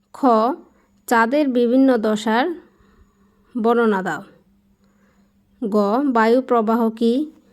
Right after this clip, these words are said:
মানুষ দৈনন্দিন জীবনে কিভাবে বায়ু প্রবাহকে ব্যবহার করে তা পাঁচটি বাক্যে লেখো। ঘ, সংক্রামক রোগ বলতে কি বুঝো?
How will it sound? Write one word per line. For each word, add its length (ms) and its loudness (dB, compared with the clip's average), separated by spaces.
মানুষ 400 0
দৈনন্দিন 520 0
জীবনে 380 0
কিভাবে 420 -2
বায়ু 300 -2
প্রবাহকে 580 -4
ব্যবহার 460 -4
করে 260 -4
তা 180 -8
পাঁচটি 380 -8
বাক্যে 420 -6
লেখো। 360 -8
ঘ, 340 0
সংক্রামক 680 -2
রোগ 200 -2
বলতে 380 -2
কি 240 -6
বুঝো? 480 -2